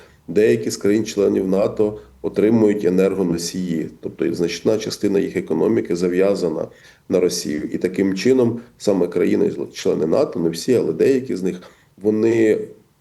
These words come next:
оплачують продовження існування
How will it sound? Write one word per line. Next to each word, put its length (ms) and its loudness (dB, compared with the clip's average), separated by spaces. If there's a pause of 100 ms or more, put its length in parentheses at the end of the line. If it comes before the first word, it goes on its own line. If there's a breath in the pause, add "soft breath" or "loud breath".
(240)
оплачують 1080 -2 (400)
продовження 720 2
існування 960 0